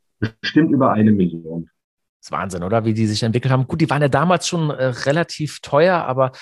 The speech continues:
Speaker 2: die Wertsteigerung ist natürlich auch ein wichtiges Thema. Da gehen wir, äh, später noch ein. Ich hätte mich, glaube ich, für den Lamborghini entschieden, weil ich dieses Design mag und ich hatte, weil du es schon angesprochen hast, äh, auch einen als Poster in meinem Kinderzimmer hängen. Und kennst du noch diesen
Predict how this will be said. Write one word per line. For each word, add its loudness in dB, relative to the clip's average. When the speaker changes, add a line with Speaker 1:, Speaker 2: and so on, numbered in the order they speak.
Speaker 2:
die -8
Wertsteigerung 2
ist -6
natürlich 0
auch 0
ein 2
wichtiges -2
Thema. 0
Da 0
gehen -4
wir, 2
äh, -4
später 0
noch -2
ein. 0
Ich 0
hätte 0
mich, 2
glaube 4
ich, -6
für -6
den 2
Lamborghini -2
entschieden, -4
weil 2
ich -8
dieses -6
Design -2
mag 0
und 4
ich 2
hatte, 4
weil 4
du -2
es -4
schon 0
angesprochen -2
hast, 0
äh, 4
auch -2
einen 2
als -4
Poster 0
in -2
meinem -2
Kinderzimmer 0
hängen. 2
Und 2
kennst -4
du 2
noch 2
diesen -2